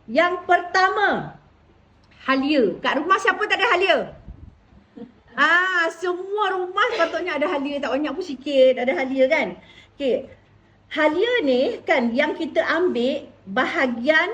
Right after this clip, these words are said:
dia punya, kalau kita kata rhizome tu dia punya ubinya lah. Ah, ubinya,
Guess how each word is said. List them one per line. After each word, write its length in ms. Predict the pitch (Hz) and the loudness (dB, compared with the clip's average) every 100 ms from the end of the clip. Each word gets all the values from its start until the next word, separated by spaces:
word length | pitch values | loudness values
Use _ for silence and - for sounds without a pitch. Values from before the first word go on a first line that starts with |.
| 508 - | -6 -8
dia 320 | 196 269 294 | -4 -2 -2
punya, 400 | 294 285 294 285 | -2 -2 -2 0
kalau 240 | 285 269 294 | 2 2 2
kita 240 | 311 285 269 | -2 -4 -2
kata 80 | 285 | 0
rhizome 480 | 294 285 320 311 | 0 0 -2 -2
tu 80 | 349 | -4
dia 80 | 320 | -6
punya 160 | 277 285 | -4 -4
ubinya 560 | 277 254 330 285 370 | -4 0 2 2 0
lah. 120 | 466 - - - | -2 -4 -16 -6
Ah, 120 | 220 233 | -2 0
ubinya, 640 | 254 240 294 277 330 554 | 0 0 -2 0 0 -2